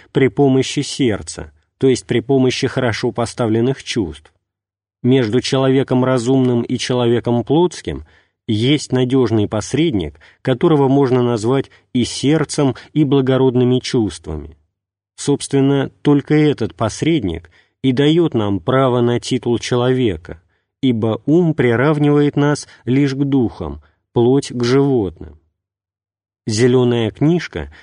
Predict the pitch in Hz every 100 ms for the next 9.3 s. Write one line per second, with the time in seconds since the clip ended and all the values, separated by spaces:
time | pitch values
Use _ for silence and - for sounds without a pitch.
0 | _ - - 123 - 165 - 131 120 113
1 | 120 107 98 147 160 147 143 - - _
2 | - 139 123 127 139 135 123 135 - -
3 | 120 101 - 85 76 71 73 _ _ _
4 | _ - 120 175 - 151 139 156 147 123
5 | 131 135 135 131 131 127 113 160 156 104
6 | 80 76 _ - - 139 143 117 120 127
7 | 127 123 131 127 120 - 123 131 123 -
8 | - 113 127 131 123 127 110 - 113 -
9 | 147 160